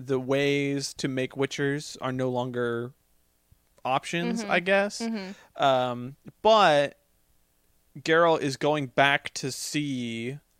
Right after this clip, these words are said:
Speaker 1: uh, whoever it was in Carrick Nor,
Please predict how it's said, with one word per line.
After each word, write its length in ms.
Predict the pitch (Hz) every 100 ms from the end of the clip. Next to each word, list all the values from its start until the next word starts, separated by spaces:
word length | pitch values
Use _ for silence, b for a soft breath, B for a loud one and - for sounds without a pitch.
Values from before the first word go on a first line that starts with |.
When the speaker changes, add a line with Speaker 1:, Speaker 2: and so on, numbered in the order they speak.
| _ _ _
Speaker 1:
uh, 420 | 123 117 113 113
whoever 440 | 110 131 135 123 113
it 160 | 107
was 460 | - 117 117 117 -
in 520 | 127 117 113 117 120 -
Carrick 320 | - 135 120 123
Nor, 600 | 123 120 120 107 113